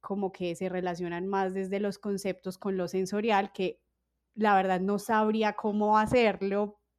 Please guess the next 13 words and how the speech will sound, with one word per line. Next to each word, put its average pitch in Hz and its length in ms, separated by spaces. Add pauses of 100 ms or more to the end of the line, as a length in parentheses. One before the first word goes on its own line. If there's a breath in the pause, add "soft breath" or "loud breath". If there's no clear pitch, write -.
(680 soft breath)
Me 240 160
gustaría 233 540
que 247 380
de 214 120
pronto 208 420
nos 240 220
pudieras 196 460
decir 214 340
como 226 300
dos 208 300
o 220 120
tres 247 240
cositas 240 720